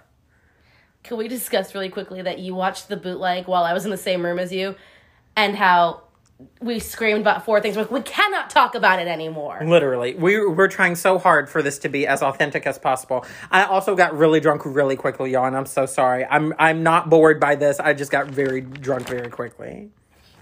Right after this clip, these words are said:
Speaker 1: You're a little bored by this.
Speaker 2: I can't agree with the show.
Speaker 1: You, I know you can't.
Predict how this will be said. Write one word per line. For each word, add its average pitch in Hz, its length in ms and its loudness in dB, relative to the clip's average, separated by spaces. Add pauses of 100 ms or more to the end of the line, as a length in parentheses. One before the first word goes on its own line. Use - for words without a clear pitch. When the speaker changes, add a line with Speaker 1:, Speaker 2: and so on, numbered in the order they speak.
(440)
Speaker 1:
You're 165 160 -14
a 147 60 -12
little 151 280 -18 (100)
bored - 180 -20
by - 80 -20
this. - 380 -18 (1400)
Speaker 2:
I 180 80 2
can't 294 220 2
agree 233 260 2
with 214 160 -6
the 190 100 4
show. 127 560 0
Speaker 1:
You, 233 120 -10
I 220 120 -2
know 190 140 -8
you 165 120 -12
can't. - 220 -20